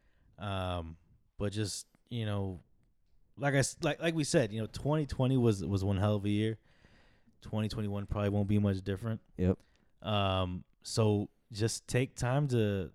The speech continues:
Speaker 1: to enjoy little things. You know, uh, life's short, life's unexpected. Hold those near to you,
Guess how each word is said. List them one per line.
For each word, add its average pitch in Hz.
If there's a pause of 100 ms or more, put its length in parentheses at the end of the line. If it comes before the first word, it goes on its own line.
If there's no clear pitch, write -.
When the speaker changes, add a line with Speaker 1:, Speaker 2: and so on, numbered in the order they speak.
Speaker 1:
to 107
enjoy 98
little 101
things. 90 (600)
You 90
know, 95 (140)
uh, 78 (100)
life's 98
short, 113
life's 104 (640)
unexpected. 131 (1700)
Hold 117
those 113
near 117
to 113
you, 110